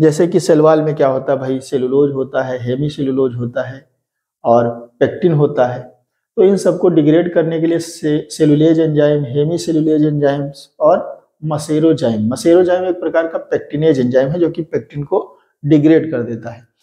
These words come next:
तो इस एंजाइम्स का यूज़ करके जो है म-, ए, केमिकल मेथड में या फिर हम कह सकते हैं enzymatic मेथड से जो है हम क्या करते हैं, प्रोटोप्लास्ट को आइसोलेट कर लेते हैं और प्रोटोप्लास्ट को आइस-, फ्यूज करा के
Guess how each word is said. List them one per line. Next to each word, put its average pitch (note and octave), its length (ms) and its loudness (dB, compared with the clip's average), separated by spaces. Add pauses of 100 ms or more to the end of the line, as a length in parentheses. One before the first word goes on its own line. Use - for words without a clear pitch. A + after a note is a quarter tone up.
(280)
तो - 240 0
इस G#3+ 160 2
एंजाइम्स F3 540 2
का F3+ 100 0
यूज़ F3 320 2
करके D#3 340 2
जो D3+ 100 0
है F#3+ 380 0 (1200)
म-, C#3+ 240 0
ए, C3 400 4
केमिकल E3 440 2
मेथड E3 320 0
में F3+ 160 -2
या F#3 100 2
फिर D3+ 180 -2
हम D3 260 -4
कह D3 140 -4
सकते D3+ 300 -8
हैं D3 200 -4
enzymatic C#3+ 480 -4
मेथड D3+ 200 -6
से D#3+ 220 -2
जो D3 120 0
है C3 100 -2
हम G#3 240 -2 (520)
क्या E3 100 2
करते C#3 340 0
हैं, G#3 100 -2
प्रोटोप्लास्ट C3 560 0
को F3+ 80 -2
आइसोलेट D#3 500 0
कर - 140 -4
लेते B2 280 -8
हैं D3+ 80 -8
और F3 120 0
प्रोटोप्लास्ट D3+ 680 0
को - 60 -6
आइस-, C3+ 260 -8 (540)
फ्यूज A3 240 4
करा C#3+ 260 2
के A#2+ 220 -8